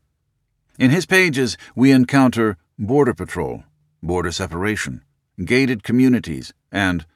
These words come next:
cultural warriors. He refers to the Danube River as a fence. He describes a new combustible mix of xenophobia and cultural supremacy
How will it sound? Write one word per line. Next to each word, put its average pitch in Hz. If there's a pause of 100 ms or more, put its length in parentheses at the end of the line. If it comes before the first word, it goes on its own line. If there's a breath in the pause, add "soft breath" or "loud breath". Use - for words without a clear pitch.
(220)
cultural 101
warriors. 87 (600)
He 104
refers 101
to 92
the 85
Danube 95
River 92
as 90
a 82 (120)
fence. - (440)
He 98
describes 98
a 85 (380)
new 120
combustible 131
mix 120
of 98
xenophobia 131
and 98
cultural 120
supremacy 85